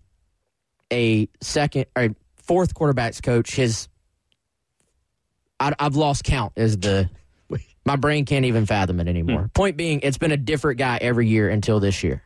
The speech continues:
Speaker 2: Huh. It's, it's, it's almost impossible to be around as long as he's been around and, and have so little information on somebody. It's kind of interesting. So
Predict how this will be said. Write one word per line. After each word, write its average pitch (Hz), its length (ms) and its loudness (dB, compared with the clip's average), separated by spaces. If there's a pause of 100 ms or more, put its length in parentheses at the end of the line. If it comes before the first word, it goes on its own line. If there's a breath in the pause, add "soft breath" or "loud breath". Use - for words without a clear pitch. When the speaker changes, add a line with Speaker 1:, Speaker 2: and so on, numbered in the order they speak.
Speaker 2:
Huh. 113 140 0 (1200)
It's, 147 160 -2
it's, - 380 -4
it's 175 160 -4
almost 240 240 0
impossible 139 540 0
to 110 60 -2
be 117 280 0
around 110 400 2
as 104 80 0
long 110 240 2
as 101 80 -2
he's 113 160 0
been 107 120 2
around 104 360 2
and, 98 200 0
and 107 140 -2
have 110 240 0
so 120 160 0
little 110 280 2
information 101 500 -2
on 95 100 -8
somebody. 92 400 0
It's - 340 -8 (800)
kind 156 140 0
of 156 60 2
interesting. - 500 -6
So 98 320 -2